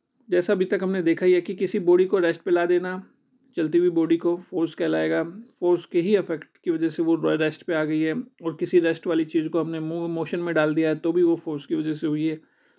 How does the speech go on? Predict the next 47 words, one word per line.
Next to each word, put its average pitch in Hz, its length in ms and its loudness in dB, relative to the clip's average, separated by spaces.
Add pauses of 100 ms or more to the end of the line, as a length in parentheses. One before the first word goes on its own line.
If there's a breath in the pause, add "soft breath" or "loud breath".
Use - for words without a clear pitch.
(360 soft breath)
किसी 196 200 -2
की 208 120 2
स्पीड 220 320 -2
को 220 140 4
हमने 190 220 -2
चेंज 180 260 -2
कर 180 120 2
दिया 170 280 2
है, 170 140 -6 (400 loud breath)
टू 190 60 -2
kilometer 190 460 0
per 185 100 0
hour 175 280 2
की 175 80 -4
स्पीड 165 220 0
से 170 140 -2
चलती 165 260 0
हुई 160 100 4
चीज़ 160 240 -2
को 160 120 -4
हमने 160 180 -6
फोर्स 160 300 -6
लगाया 151 260 0
ना 147 160 -2
हो, 147 280 -6
फ़ाइव 151 180 -4
kilometer 143 400 -2
per 143 180 -4
hour 139 180 -4
की 143 100 -6
स्पीड 139 220 -8
से 139 160 -8
जाने 135 200 0
लगी 135 240 -4
है, 147 120 -8 (760 soft breath)
ठीक 151 160 -4
है। 190 220 -2
जैसे 165 260 4
हमारा 165 260 2
रॉकेट 160 360 0
होता 156 160 -4
है, 151 60 -2
हम 156 60 -4
लॉन्च 147 260 0
करते 147 280 -6
हैं 139 80 0
उसको, 139 400 -6